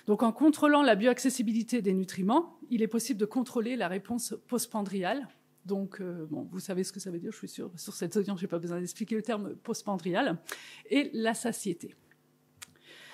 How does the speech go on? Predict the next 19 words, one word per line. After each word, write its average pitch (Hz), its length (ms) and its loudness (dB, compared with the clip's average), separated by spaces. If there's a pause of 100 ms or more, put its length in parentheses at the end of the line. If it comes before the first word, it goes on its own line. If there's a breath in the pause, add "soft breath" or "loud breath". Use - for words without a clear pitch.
(280 loud breath)
Donc, 254 220 8
les 294 140 8
mécanismes 294 560 8
d'action. 226 320 2
En 202 40 2
fait, 277 140 2
ma 262 140 6
recherche, 262 380 0
c'est 226 120 2
vraiment 247 440 2
essayer 247 360 2
de 214 100 6
comprendre 247 800 6
ce, - 140 -4
qu'est-ce 262 280 4
qui 247 120 0
se - 120 -4
passe, 240 440 2 (280)
euh, 175 680 4